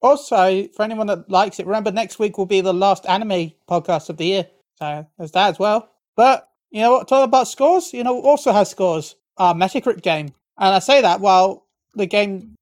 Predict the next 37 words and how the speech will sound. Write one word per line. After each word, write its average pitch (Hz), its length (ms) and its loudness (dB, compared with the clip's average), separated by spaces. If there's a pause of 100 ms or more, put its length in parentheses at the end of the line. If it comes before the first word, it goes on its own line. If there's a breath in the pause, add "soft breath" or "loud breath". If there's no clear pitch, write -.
doesn't 180 260 -2
have 185 140 -2
a 170 60 -6
score 220 340 -2
that 156 120 -14
I 156 140 -4
looked 156 280 -12
up. 156 240 -8 (240)
Anyway, 196 260 -4 (300)
yeah. 226 240 2 (340)
Uh, 208 120 -2
we're 233 80 4
not 262 100 2
gonna 247 140 0
do 226 80 2
another 214 200 2
one 170 160 0
because 165 300 -6
ca-, - 180 -12
uh, 190 160 -4
there's 175 200 -6
no 175 160 -2
Alfonso 156 420 -4
and 147 120 -6
we're 156 180 -6
near 170 180 -4
the 165 100 -4
end 156 120 -8
of 156 80 -16
the 165 80 -8
year. 165 260 -4 (240)
So, 185 500 2 (300)
Gary, 175 320 2 (320)
Evil 220 300 -4
West, 190 440 -2 (140)
it 208 140 -6
got, 185 420 2